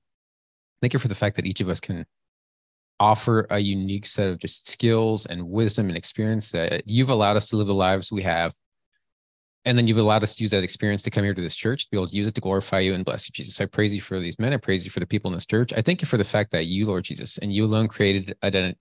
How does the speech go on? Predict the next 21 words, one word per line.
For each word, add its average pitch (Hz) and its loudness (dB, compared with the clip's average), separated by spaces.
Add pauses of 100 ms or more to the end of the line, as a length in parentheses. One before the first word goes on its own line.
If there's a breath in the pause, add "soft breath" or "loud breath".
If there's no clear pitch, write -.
a 107 0
dynamic 104 2
in 95 0
this 85 -2
church - -4
where 78 -2
everybody 98 2
just - -6
loves 80 -4
each - -6
other. 60 -6 (760 loud breath)
Everybody 123 4
here 120 4
is 104 4
at 92 2
peace. - -2 (140)
Everybody 101 2
enjoys 98 0
each 107 -2
other's 92 -2
fellowship. 113 0